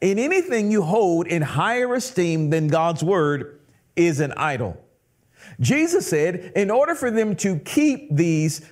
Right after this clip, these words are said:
tradition of elders, they had to lay aside the word of God." They couldn't do both. They couldn't do both. So they decided one day,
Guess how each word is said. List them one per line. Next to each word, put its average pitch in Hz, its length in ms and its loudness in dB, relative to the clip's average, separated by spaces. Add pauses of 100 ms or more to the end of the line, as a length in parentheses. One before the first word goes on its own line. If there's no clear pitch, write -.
tradition 160 800 0
of 139 300 0
elders, 151 640 0 (200)
they 180 140 0
had 160 280 -2
to 151 180 0 (160)
lay 135 340 2
aside 135 1040 -4 (240)
the 131 100 2
word 123 280 0
of 104 120 -6
God." 90 400 -4 (520)
They 190 120 4
couldn't 294 360 -2
do 240 160 2
both. 170 460 -2 (300)
They 196 140 2
couldn't 247 280 0
do 165 120 2
both. 143 360 -2 (420)
So 247 220 2
they 294 200 0
decided 170 540 0
one 151 300 -2
day, 127 320 -2